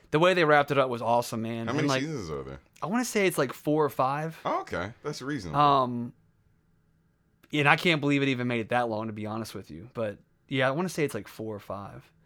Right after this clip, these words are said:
Speaker 1: But, you know, it's, like, it's got that sentimental, like, it's got that heartstring through, you know, the whole series.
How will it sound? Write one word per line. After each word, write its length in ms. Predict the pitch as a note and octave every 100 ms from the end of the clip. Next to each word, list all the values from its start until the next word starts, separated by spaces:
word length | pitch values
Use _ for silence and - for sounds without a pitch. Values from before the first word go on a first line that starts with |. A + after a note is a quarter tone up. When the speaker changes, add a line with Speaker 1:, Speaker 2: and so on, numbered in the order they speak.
| _ _ _ _ _ _ _ _
Speaker 1:
But, 260 | C3+ B2 -
you 80 | C#3+
know, 220 | C#3 C3
it's, 200 | C#3+ -
like, 120 | D#3+
it's 160 | E3 D#3
got 200 | - F3
that 120 | F3
sentimental, 840 | D3 - C#3+ C#3 C3 C3+ B2+ A2 A2
like, 160 | - A#2+
it's 100 | C3+
got 140 | F#3 F3
that 140 | C#3
heartstring 880 | - C#3 C3 - - A#2 G#2+ G2+ G#2 -
through, 400 | - B2 A2 G#2
you 140 | B2+
know, 200 | A#2+ A#2 G#2+
the 80 |
whole 200 | G#2+ A#2+
series. 680 | A2 - A2 A2 G2+ G2+ -